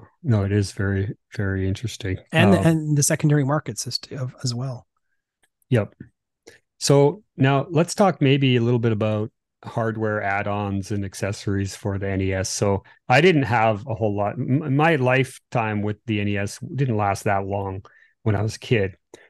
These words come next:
Speaker 1: was only, like I said, maybe a year, maybe a couple of years. But, uh, I bought the, uh, I think it was called the Action Set,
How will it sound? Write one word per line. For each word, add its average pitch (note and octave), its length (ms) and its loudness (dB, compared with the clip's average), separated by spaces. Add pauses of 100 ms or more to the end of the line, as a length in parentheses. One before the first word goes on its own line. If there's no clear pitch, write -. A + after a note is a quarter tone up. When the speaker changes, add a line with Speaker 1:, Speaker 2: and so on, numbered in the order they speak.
(120)
Speaker 1:
was G#2+ 120 2
only, G#2 340 2
like G2+ 160 -2
I A2 40 -2
said, G#2 220 -2
maybe C3 300 4
a A#2+ 40 4
year, G#2 320 2
maybe G#2 240 -2
a G2 40 -4
couple - 320 -8
of G2+ 80 -4
years. G2 380 -6
But, G2+ 280 -2 (480)
uh, G2+ 240 0
I A#2 140 2
bought E3+ 420 4
the, C3+ 360 2
uh, A2 100 0
I G#2+ 100 0
think E3+ 180 -4
it - 40 0
was F3 100 -2
called C#3 180 -2
the A#2 120 -2
Action A#2 420 -4
Set, C#3+ 360 -4